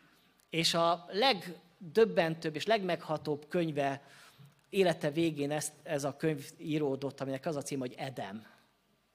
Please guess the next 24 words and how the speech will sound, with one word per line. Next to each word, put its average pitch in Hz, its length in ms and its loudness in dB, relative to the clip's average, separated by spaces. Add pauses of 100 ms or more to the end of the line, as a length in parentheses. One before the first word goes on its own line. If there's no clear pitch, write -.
(680)
Erről 190 260 4
a 170 240 -4
fiúról 135 580 -2
szólt, 156 400 -2
mert 147 220 0
ez 143 100 -2
a 143 60 -2
fiú 170 240 0
aztán 139 380 -2
meghalt. 135 600 -6 (840)
Ö, 143 320 0 (180)
és - 180 -2
azt 247 180 0
írja 175 200 4
ebbe 160 160 0
a 139 100 -2
könyvébe, 156 520 -2
hogy 143 360 -4 (920)
Istenről 165 1040 0 (1300)
sokkal 185 480 4
többet 160 440 2
tanultam 143 640 2
Edemen 131 580 0
keresztül, 120 920 -2